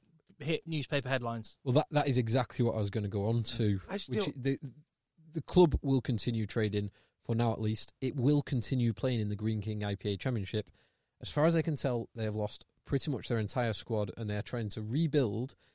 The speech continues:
Speaker 2: at this stage in June
Speaker 3: Oh my
Speaker 2: with
Speaker 3: God.
Speaker 2: a new squad for games that will be kicking off in eight weeks, something like that.
Speaker 3: Well, there is a
Speaker 2: Good
Speaker 3: s-,
Speaker 2: luck to them.
Speaker 3: there is a small lifeline,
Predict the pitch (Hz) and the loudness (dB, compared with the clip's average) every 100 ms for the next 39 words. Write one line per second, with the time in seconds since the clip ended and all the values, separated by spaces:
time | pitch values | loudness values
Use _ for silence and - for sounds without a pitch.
0 | _ _ - 131 139 135 - 120 110 110 | _ _ -10 -8 -4 -4 -2 -2 -2 -2
1 | 104 120 104 92 113 _ 104 110 960 906 | -2 -2 -4 -6 -12 _ _ -8 -6 0
2 | 117 98 95 92 120 107 - 120 151 - | 0 0 -4 -4 -4 -4 -2 0 0 0
3 | - 127 98 - _ _ - 113 104 131 | 0 2 2 -2 _ _ -10 -4 2 2
4 | 120 110 117 113 - 117 131 120 - - | 2 0 -2 -4 -4 -6 -4 -4 -6 -16
5 | - 123 123 123 127 127 123 123 123 120 | -8 -4 -2 -2 -2 -4 -4 -6 -6 -10
6 | - _ _ _ - 143 196 - 180 208 | -12 _ _ _ -12 -8 -8 -8 -18 -18
7 | 233 - - - - _ _ _ _ - | -16 -12 -12 -12 -18 _ _ _ _ -20
8 | - 190 185 185 180 196 247 - - 139 | -10 -6 -4 -2 -2 -2 -4 -8 2 6
9 | 165 104 - - 143 185 226 226 185 170 | 6 4 -8 -6 2 6 6 6 6 6
10 | 170 175 - 143 131 117 147 240 311 - | 6 4 2 2 2 2 4 2 2 0
11 | 311 302 151 104 98 85 | 0 0 -2 -4 -8 -8